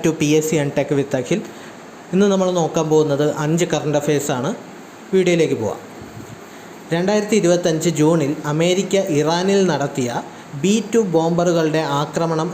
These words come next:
ഏതാണ്? ഓപ്പറേഷൻ മിഡ്നൈറ്റ് ഹാമർ ആണ് ആൻസർ.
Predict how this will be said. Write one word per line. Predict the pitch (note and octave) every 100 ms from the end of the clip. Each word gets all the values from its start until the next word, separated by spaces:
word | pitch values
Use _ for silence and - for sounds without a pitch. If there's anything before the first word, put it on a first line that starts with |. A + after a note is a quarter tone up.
| C3+
ഏതാണ്? | C#3 C3 A2 G#2+ - - D3
ഓപ്പറേഷൻ | D#3 F3+ F3 E3+ A3+ G#3 D3
മിഡ്നൈറ്റ് | D#3 - G3 G3 G3 G#3+
ഹാമർ | D3+ C#3+ D3 C3+ B2+
ആണ് | F#3+ -
ആൻസർ. | C3 A#2+ B2